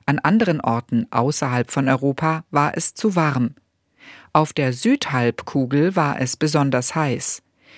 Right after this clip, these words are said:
Die Südhalbkugel ist die untere Hälfte von der Erde. Auf der Südhalbkugel hat es Rekordhitze gegeben. Die Rekordhitze war zum Beispiel in den Ländern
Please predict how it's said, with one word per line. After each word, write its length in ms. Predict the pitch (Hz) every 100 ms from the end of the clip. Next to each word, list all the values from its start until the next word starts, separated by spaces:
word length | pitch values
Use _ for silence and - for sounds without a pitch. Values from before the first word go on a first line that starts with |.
| - -
Die 160 | 135
Südhalbkugel 1200 | 123 170 220 240 - 123 117 - - 143 139 170 214 - - -
ist 200 | 175 -
die 120 | -
untere 360 | 220 240 170
Hälfte 460 | 127 120 110 - 117
von 200 | - 127
der 180 | 135 -
Erde. 360 | 147 147 123 - _ _ _ _ _ _ -
Auf 200 | 131 -
der 160 | 127 117
Südhalbkugel 1000 | 151 147 151 139 131 - 160 147 147 139 -
hat 220 | - 147 -
es 200 | 139 131
Rekordhitze 760 | - 180 208 - 143 - -
gegeben. 500 | 117 113 135 139 139 127 - - - -
Die 80 | 165
Rekordhitze 880 | 156 151 160 165 - 190 - 208 202
war 160 | 196
zum 180 | - 208
Beispiel 460 | 180 160 - 175 156
in 160 | 160
den 160 | 151 151
Ländern 500 | 147 143 143 139